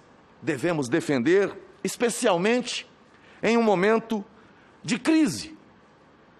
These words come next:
quando ninguém sabia e ainda não sabe o que com precisão científica pode ou não ser eficaz para a cura da doença. Mais do que nunca, há que prevalecer a defesa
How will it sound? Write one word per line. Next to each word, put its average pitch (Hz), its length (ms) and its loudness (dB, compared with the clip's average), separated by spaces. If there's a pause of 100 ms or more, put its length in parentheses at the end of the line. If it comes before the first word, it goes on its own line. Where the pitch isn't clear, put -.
(180)
quando 226 240 2
ninguém 226 380 2
sabia 208 500 2
e 180 100 4
ainda 190 260 4
não 240 240 4
sabe 247 600 2 (320)
o 185 120 -2
que 202 140 -6
com 190 160 -2
precisão 220 500 0
científica 202 1000 -2 (1040)
pode 180 320 2
ou 160 60 0
não 165 200 2
ser 165 180 0
eficaz 147 680 0 (420)
para 147 200 2
a 123 40 -2
cura 139 440 0 (420)
da 131 140 -4
doença. 110 420 -2
Mais 285 420 2
do 330 140 0
que 330 140 0
nunca, 294 560 0 (480)
há 302 160 2
que - 120 -10
prevalecer 233 640 2
a 220 60 4
defesa 247 800 2